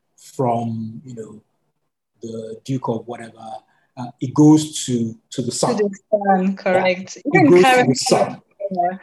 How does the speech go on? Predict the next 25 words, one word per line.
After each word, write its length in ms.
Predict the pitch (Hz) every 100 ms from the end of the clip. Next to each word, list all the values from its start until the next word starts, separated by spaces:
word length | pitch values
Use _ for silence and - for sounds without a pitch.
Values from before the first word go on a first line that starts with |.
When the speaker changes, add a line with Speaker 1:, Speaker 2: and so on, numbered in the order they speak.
| - -
Speaker 2:
I 20 |
think 180 | - 294
that's 260 | 277 320 -
the 380 | 294 233 214 196
case 240 | 220 233
in, 140 | 202 185 139
in 160 | 196
the, 220 | 185 185
uh, 140 | 175 170 170 165
in 200 | 185 190
U 200 | 190 220
K 200 | 226 202
actually. 680 | 170 170 - - 160 156 156
Um, 420 | 156 160 160 147 -
Speaker 1:
Yeah. 80 | 160
Speaker 2:
the, 260 | 196 180 156
even 280 | 196 233 226
Prince 340 | - 214 202
William 260 | 226 208 202
can 160 | 196 185
only 240 | 190 190
give 280 | 185 185 180
his 140 | 180 170
titles 480 | - 185 180 175
to 140 | -